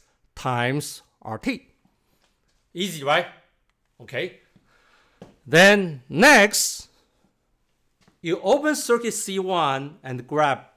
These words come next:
the two terminal of C two, which is the, the green and the blue.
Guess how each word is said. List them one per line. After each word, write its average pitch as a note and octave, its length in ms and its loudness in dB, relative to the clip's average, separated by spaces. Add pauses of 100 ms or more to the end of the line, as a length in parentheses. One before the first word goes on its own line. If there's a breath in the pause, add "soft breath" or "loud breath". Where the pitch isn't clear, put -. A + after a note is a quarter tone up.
(140)
the B2 100 -10
two A3 300 -8
terminal E3+ 760 -4 (500)
of B2+ 160 -14
C F#3 200 -10
two, C4+ 240 -16 (840)
which F#3 240 -6
is D#3+ 240 -4
the, - 260 -8 (880)
the C3 260 -6
green C4+ 540 4 (400)
and F#3+ 100 2
the F#3+ 60 0
blue. D#4+ 400 0